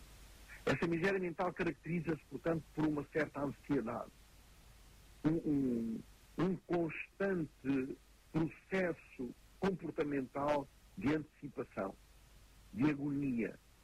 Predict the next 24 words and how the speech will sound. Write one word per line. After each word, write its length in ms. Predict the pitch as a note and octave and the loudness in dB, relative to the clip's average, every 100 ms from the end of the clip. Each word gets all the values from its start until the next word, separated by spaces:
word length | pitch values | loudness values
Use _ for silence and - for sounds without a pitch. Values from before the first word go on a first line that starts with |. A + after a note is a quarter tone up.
| - - - | -20 -16 -8
de 100 | A#2+ | -4
queixumes 840 | - F3+ - - - F#3+ D3 A2 - - - - - - - - - | 0 0 0 -4 0 0 2 -2 -6 -20 -20 -20 -20 -20 -20 -20 -4
e 100 | G3 | -2
também 360 | C#4+ A#3+ D#4+ E4 | 0 0 0 -2
de 100 | - | -2
alguns 320 | - G3+ A#3+ | 0 0 0
caprichos. 560 | - G3+ C3+ - - - - - - - - - - - - - | -2 0 0 0 -2 -10 -20 -20 -20 -20 -20 -20 -20 -20 -20 -10
Assim 240 | G#2+ - B2+ | -4 -2 0
como 200 | A#2 A#2+ | 2 2
a 40 | |
depressão, 520 | A2+ - B2 F3+ E3+ | 0 -6 -2 0 0
que 160 | - - | 0 -4
evidencia 920 | A2+ A2+ A#2+ A2+ - C3 C#3 A#2 - - - - - | -2 0 0 0 -4 0 2 2 0 -8 -20 -20 -6
a 80 | A#2+ | -6
perda 380 | - C#3+ A#2 A2+ | 0 0 2 -2
do 160 | A#2+ | -2
desejo 440 | A2+ - C#3+ D3 A#2 | -6 -2 0 0 -2
e 20 | |
da 100 | A#2+ | -4
esperança, 720 | A#2 - D3 E3 - - - - - - - - - - | -6 -2 -2 -2 -6 -12 -18 -20 -20 -20 -20 -20 -20 -6
o 80 | A#2+ | -4
sofrimento 440 | D#3 - G3+ G3+ | -2 0 0 0
dessas 300 | G3 - F3 | -2 -4 -10
pessoas 420 | - - F#3+ F3 | -10 -2 0 0